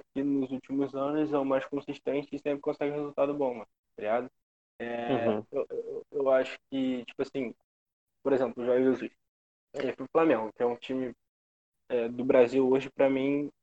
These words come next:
Speaker 1: tá em outro patamar, realmente, como todo mundo fala, e não tem nem o Palmeiras, por exemplo, chega perto pra mim. Mas se você põe o Jorge Jesus no time, será que ele daria resultado? Foi o que o Renato fez.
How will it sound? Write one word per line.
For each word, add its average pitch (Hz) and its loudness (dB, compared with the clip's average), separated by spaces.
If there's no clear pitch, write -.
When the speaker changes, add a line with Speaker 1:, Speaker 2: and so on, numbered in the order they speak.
Speaker 1:
tá 127 0
em 131 0
outro 131 -2
patamar, 127 0
realmente, 117 -6
como 117 -10
todo 123 -6
mundo 123 -10
fala, 135 0
e 143 0
não 143 -4
tem 139 -2
nem 135 0
o 151 0
Palmeiras, 143 2
por 135 -6
exemplo, 131 -6
chega 139 -2
perto 117 -2
pra 127 -4
mim. 110 -8
Mas 160 6
se 175 -6
você 180 4
põe - 2
o 127 -2
Jorge 120 0
Jesus 117 -6
no 117 -6
time, 110 -12
será 127 4
que 123 -6
ele 113 -2
daria 110 -2
resultado? 113 2
Foi 156 4
o - 4
que 156 0
o 156 4
Renato 147 2
fez. 156 2